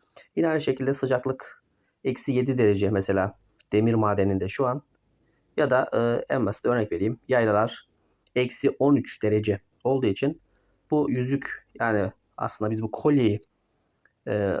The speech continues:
aldığımız zaman ve taktığımız zaman şu an yüzük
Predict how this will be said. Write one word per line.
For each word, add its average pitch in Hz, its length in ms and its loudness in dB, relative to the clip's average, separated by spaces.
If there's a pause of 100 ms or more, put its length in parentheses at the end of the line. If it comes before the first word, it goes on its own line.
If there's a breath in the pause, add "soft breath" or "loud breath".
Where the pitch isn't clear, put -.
(140)
aldığımız 123 500 2
zaman 101 260 0
ve 110 100 -4
taktığımız 123 480 0
zaman 101 240 0
şu 107 160 -2
an 101 220 -2
yüzük 117 320 -6